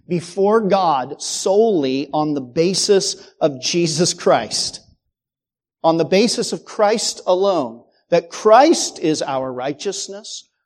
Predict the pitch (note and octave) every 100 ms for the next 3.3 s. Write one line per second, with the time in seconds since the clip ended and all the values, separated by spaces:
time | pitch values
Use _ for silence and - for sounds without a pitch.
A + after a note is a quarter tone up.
0 | _ - G3+ A3+ C4+ - - E3+ D3 D3+
1 | D3 C#3+ C3+ F#3+ G#3 G#3+ F#3+ F#3 G3+ G3
2 | - G3 F3+ C3+ C3 C3+ C#3 D#3 G3 G#3
3 | - F#3